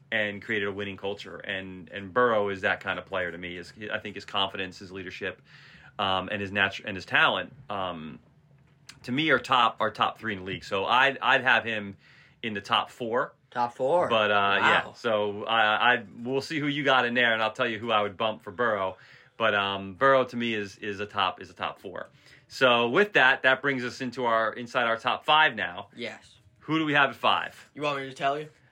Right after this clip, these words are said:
Speaker 1: I got it. At this point, I, I know the five that we got, so it's gonna be the order you have 'em in.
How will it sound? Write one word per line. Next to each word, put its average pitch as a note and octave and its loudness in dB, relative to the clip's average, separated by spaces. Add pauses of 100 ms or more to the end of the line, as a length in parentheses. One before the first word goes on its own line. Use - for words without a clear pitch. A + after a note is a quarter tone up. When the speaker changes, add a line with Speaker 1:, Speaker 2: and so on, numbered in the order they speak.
(120)
Speaker 1:
I C3 6
got B2 4
it. A#2 -2
At A#2 2
this A#2+ 0
point, C#3+ 2
I, A#2+ 4
I - 0
know D#3+ 2
the D#3+ -4
five E3+ 4
that D3+ 0
we D3+ -8
got, D#3+ 4
so C3+ 0
it's B2+ -10
gonna C3+ -8
be B2+ -6
the A#2+ -8
order C3+ -2
you B2 -8
have A#2 0
'em F2+ -12
in. F2 -18